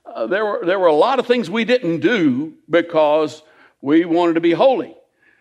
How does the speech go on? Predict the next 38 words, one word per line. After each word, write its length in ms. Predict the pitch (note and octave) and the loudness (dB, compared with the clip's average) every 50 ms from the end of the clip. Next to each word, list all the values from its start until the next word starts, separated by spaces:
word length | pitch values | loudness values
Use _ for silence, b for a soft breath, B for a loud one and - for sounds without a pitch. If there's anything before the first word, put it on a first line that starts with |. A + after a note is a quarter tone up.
| _ _ _ - | _ _ _ -8
And 420 | - C#3 C#3+ D#3 D#3 D3+ D3+ D3+ | -6 -4 -2 -2 -2 0 0 0
there 80 | D#3+ D#3 | 0 2
were 100 | D#3 D3+ | 2 2
a 60 | D3+ | 2
lot 140 | D#3 D#3+ D#3 | 2 0 0
of 60 | D3+ | -2
things 220 | E3+ F3 E3+ C3+ | -2 -4 -4 -4
we 120 | F3 G3+ G#3+ | -6 -6 -4
did 260 | F3 C#4+ D4+ A3 C3+ | -2 -2 -2 -2 0
do 340 | F3 E3 C3+ A#2+ G#2 F2+ F2 | 0 0 0 0 -4 -8 -6
because 600 | B2 C#3+ C#3+ - C#3+ C#3+ C3+ C#3 C#3+ A#2+ - - - | -4 -4 -4 -2 0 0 2 0 0 -2 -6 -16 -16
we 140 | - B2 C3+ | -10 -4 -2
wanted 260 | C#3+ D#3 D#3+ E3+ D#3 | 0 0 0 0 0
to 60 | D3+ E3 | 0 -2
be 100 | F#3 F#3 | -2 0
holy. 440 | E3 A3+ C#4 B3 G3+ C3+ - - - _ b b b b b b b - | 2 2 2 2 0 -4 -8 -14 -20 _ b b b b b b b -4
Uh, 480 | C#3 C#3 C3+ B2+ A#2+ A#2 G#2+ G2+ G#2 | -4 -2 -2 -2 -4 -8 -10 -12 -12
so 680 | G#2+ - - - D3+ C#3 C3+ C3 C3 B2 A#2+ A2 - B B B B B B | -14 -10 -6 -2 -2 0 0 0 -2 -2 -4 -6 -10 B B B B B B
every 600 | - D3 C#3 C#3+ D#3 D#3+ E3+ F3+ E3 F3 F#3 F3+ | -6 0 4 4 6 6 4 2 0 -2 -4 -4
time 680 | F3 - F3 F3 F3 E3+ F3 F3 E3+ E3 D#3+ D3 C3+ C#3 | -4 -2 -2 0 0 0 0 -2 -2 -4 -6 -8 -10 -8
the 260 | C3 C#3 D3+ D#3 D3 C#3+ | -6 -4 -2 -2 -4 -4
church 320 | - - F3+ E3+ - - | -4 -4 -6 -6 -6 -8
doors 280 | F#3 F3+ F#3 F3+ B2 C#3+ | -8 -6 -6 -4 -2 0
were 80 | E3 | 2
open, 400 | E3+ F#3 G3 F#3+ B3+ C4+ B3+ B3 - b b b b b b b b _ _ _ _ _ _ _ - | 2 2 2 2 0 0 0 -2 -12 b b b b b b b b _ _ _ _ _ _ _ -10
we 320 | C3 B2+ D3 E3+ G#3 G#3 | -2 0 0 0 0 -2
did 540 | D#3+ C#3+ C3 D3 C4 D#4+ D4+ - - - - - _ _ _ _ _ _ _ _ _ _ _ _ - | -8 -8 -6 -4 0 2 0 0 0 -4 -14 -20 _ _ _ _ _ _ _ _ _ _ _ _ -8
because 500 | - D#3+ D#3 - D#3 D3+ D3+ D3+ C3 - | -6 -6 -4 -2 -2 -2 0 -2 -2 -4
we 120 | C#3 D#3+ D#3+ | -4 -2 -2
wanted 180 | D#3 D#3+ E3 | 0 -2 -2
to 60 | D#3 | -2
be 100 | D3 E3 | -2 -2
holy. 420 | D3 D#3+ G#3 C4+ B3+ E3 C3 G2 - | 0 0 0 0 0 -4 -10 -10 -10
And 220 | - C#3 C3+ C#3+ | -10 -8 -8 -6
I 140 | - D#3 F#3+ | -6 -6 -6
was 260 | G#3+ F#3+ E3+ C#3+ B2 | -4 -4 -6 -6 -6
extremely 560 | C#3 A#2+ - - - F3+ A3+ C4+ B3 F#3 C#3+ | -8 -12 -12 -14 -12 -10 -10 -8 -8 -8 -8
holy 340 | A2 G#2+ A2 G2+ E2+ D#2 D2+ | -8 -10 -12 -12 -14 -18 -20